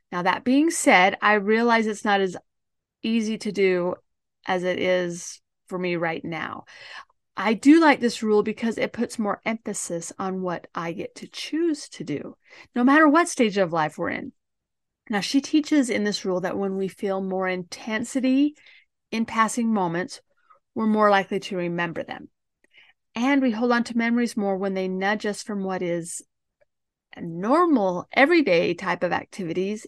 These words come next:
into more intense or more, uh, purpose-driven activities.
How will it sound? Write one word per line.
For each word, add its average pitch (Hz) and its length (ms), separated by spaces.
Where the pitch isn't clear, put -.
into 226 880
more 196 300
intense 254 540
or 190 180
more, 190 640
uh, 208 180
purpose-driven 175 1080
activities. - 760